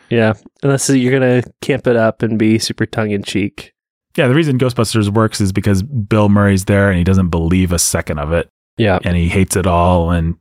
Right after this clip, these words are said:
Speaker 1: And that's funny.
Speaker 2: and he's there to just be Groucho Marx. And, I mean, B-, Bill Murray in that point of his, in car-, his career is borderline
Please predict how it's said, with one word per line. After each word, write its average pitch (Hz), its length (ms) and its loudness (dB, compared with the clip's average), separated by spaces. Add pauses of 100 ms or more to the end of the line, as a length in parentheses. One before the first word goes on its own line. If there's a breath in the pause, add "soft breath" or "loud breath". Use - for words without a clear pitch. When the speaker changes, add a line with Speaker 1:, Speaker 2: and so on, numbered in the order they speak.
(340)
Speaker 1:
And 123 220 2
that's 107 240 0
funny. 92 380 -2
Speaker 2:
and 113 120 0
he's 110 180 2
there 98 180 2
to 87 140 2
just 87 200 -2
be 90 120 -2
Groucho 87 400 0
Marx. 85 380 0
And, 82 320 -4 (380)
I 170 80 2
mean, 143 140 2
B-, 139 120 0
Bill 160 220 2
Murray 127 300 2
in 110 100 2
that 113 160 0
point 117 160 0
of 101 60 0
his, 98 200 -4
in 113 180 0
car-, 120 260 0
his 120 300 0
career 104 400 0 (400)
is 117 80 0
borderline 104 720 2